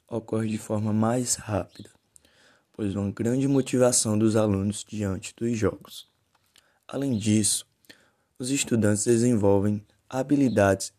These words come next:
e competências que não são adquiridas em atividades corriqueiras, assim,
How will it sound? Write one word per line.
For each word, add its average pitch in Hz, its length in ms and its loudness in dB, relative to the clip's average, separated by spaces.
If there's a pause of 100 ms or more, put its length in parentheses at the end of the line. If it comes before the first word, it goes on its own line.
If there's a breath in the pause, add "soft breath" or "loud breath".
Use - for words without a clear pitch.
e - 140 -20
competências 110 800 -4
que - 120 -12
não 127 200 -4
são 113 260 -4
adquiridas 113 680 -2
em 113 60 0
atividades 110 560 -2
corriqueiras, 110 800 -2 (580 soft breath)
assim, 95 540 -4